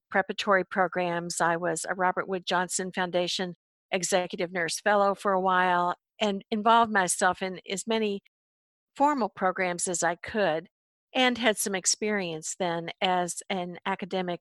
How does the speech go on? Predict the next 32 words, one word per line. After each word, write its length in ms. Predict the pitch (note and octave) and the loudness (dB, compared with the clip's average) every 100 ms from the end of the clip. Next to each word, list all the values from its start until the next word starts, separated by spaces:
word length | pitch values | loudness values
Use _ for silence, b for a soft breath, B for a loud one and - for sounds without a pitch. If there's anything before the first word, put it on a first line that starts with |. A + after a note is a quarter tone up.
| - | -4
nurse 320 | F3+ F3 - - | -4 -4 -10 -8
leader 420 | F3+ F#3 E3 D#3+ _ _ _ _ | -6 -4 -4 -8 _ _ _ _
in 240 | G#3 F#3 | -2 -2
various 520 | F3+ F#3 F3 E3 D#3 F3+ | -2 -2 0 -2 -4 0
roles. 480 | F3+ F3 D#3+ D#3 - _ _ _ _ _ _ _ _ | 2 2 0 -4 -8 _ _ _ _ _ _ _ _
But 280 | G3 G#3 - | -2 0 0
truly, 380 | - B3 A3+ G#3 | -2 0 2 2
when 180 | G#3 G#3+ | 0 -2
you 80 | |
get 220 | G#3 G#3+ G3+ | 0 2 2
into 400 | A3 A#3+ - F#3 | 0 -2 -2 0
it 160 | E3+ - _ _ _ _ - | 0 -4 _ _ _ _ -6
and 120 | G3 | -4
begin 280 | G3 G#3+ G3+ | 0 2 4
working 340 | G#3 - G#3+ | 2 2 -4
with 180 | G3 - | -4 -4
people, 380 | G3 F3 E3 E3 _ _ _ | -6 -4 -4 -6 _ _ _
you 140 | A3 | 4
also 320 | G#3+ A3 - | 4 4 2
ask 320 | F#3 F3+ F3+ - | 2 2 -2 -2
how 140 | F#3+ | -2
decisions 580 | F3 D#3+ G3+ F#3 F#3+ E3+ | -2 -2 -2 -2 -4 -6
are 60 | |
made. 340 | E3+ E3 D#3+ F3+ _ _ _ - | -6 -6 -6 -10 _ _ _ -8
Decisions 560 | G3 G#3+ B3 A#3 G#3+ F3+ | -2 0 0 0 -2 0
are 120 | F3+ | -2
made 300 | F3+ F3 E3+ | 0 -2 -4
collaboratively, 1000 | - E3+ E3 E3+ F#3+ - G3+ F3 F#3 F3+ G3+ _ _ _ _ - | -8 -4 -4 -2 -4 -6 -8 -4 -4 -4 -8 _ _ _ _ -6
and 200 | G#3+ G3 | -2 -2
the 100 | G3 | -4
talent 600 | - - G#3+ G#3+ A#3 A#3 - _ _ - | -6 -2 0 2 0 -4 -14 _ _ 0
of 260 | F#3+ F3 | 2 2